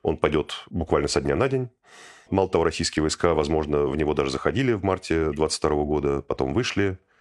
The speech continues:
В общем, в итоге дали возможность украинским силам там укрепиться. И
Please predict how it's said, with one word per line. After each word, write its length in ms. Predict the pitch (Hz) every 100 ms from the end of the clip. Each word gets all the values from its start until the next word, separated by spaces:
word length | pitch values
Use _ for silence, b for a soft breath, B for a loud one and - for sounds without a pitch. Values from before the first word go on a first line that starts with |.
| -
В 40 |
общем, 380 | 101 - 85 82 78
в 100 | 82
итоге 220 | 104 92
дали 420 | 80 87 78 76
возможность 640 | 78 69 80 71 - - -
украинским 460 | - - 82 - 71
силам 260 | 82 69
там 160 | 67 71
укрепиться. 580 | - 101 151 - 101 92 _ b b b b b
И 440 | 98 104 113 110